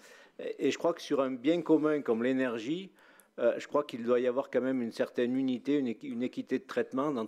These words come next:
entre tous les acteurs, euh, de l'économie. Euh, et aujourd'hui, on s'aperçoit que de nos, bon nombre de nos entreprises vont être en, en sérieuse difficulté. Euh, la régie Champsaur Trois Glisses que je préside avait un budget énergie de cent soixante-dix mille euros.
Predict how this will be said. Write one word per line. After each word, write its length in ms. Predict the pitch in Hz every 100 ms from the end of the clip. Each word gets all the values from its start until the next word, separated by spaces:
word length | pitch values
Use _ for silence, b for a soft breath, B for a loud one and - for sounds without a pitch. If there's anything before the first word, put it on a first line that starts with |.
| -
entre 240 | - 113 113
tous 140 | 135
les 120 | 131
acteurs, 460 | 120 123 131 131 113
euh, 220 | 107 104
de 120 | 107
l'économie. 640 | 110 110 113 104 107 151 202 B B B B -
Euh, 260 | 113 110 - -
et 80 | 127
aujourd'hui, 640 | 120 107 104 113 160 190 -
on 180 | 113 110
s'aperçoit 500 | 110 - - 123 151
que 140 | -
de 200 | 104 104
nos, 280 | 104 113 113 -
bon 180 | 110 123
nombre 180 | 151 143
de 100 | 117
nos 160 | 110
entreprises 540 | 110 110 110 - 151 120
vont 160 | 110 104
être 240 | 127 -
en, 200 | 113 101 92 b b b b
en 140 | 120
sérieuse 440 | 107 143 131 147 117
difficulté. 800 | 117 107 107 107 90 101 123 170 _ b b b b
Euh, 380 | 113 113 107 110
la 200 | 110 117
régie 300 | 104 113 110
Champsaur 400 | - 113 - 110
Trois 200 | - 107
Glisses 220 | 101 110
que 120 | -
je 100 | 107
préside 540 | 104 - 107 92 120 135
avait 240 | 104 113
un 40 | 104
budget 340 | 101 95 113
énergie 380 | 110 110 95 113
de 120 | 98
cent 180 | - 123
soixante-dix 520 | - 110 117 104 104
mille 180 | 104 104
euros. 380 | 98 104 143